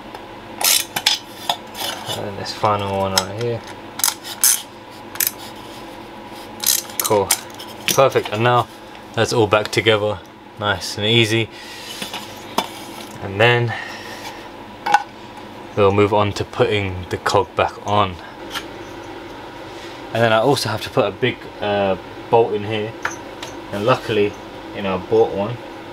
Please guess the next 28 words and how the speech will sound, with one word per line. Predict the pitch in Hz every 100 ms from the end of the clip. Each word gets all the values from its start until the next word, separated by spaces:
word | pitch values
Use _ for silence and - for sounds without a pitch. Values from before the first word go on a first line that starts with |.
| - - - - - - - - - - -
uh, | 107 104 98 95 95 - - - - - -
from | 113
B | 101 110
and | 101
Q, | 127
'cause | 113 120
I |
had | -
to |
drill | 101 120 110
through | 113
the | 110
other | 117
one | 120 110
as |
well. | 110 123 120
I | 120
had |
to | 101
drill | 110 101
through | 92
a |
lot | 92 95
of |
things | - 90 95
to |
do | 92 90
this. | 90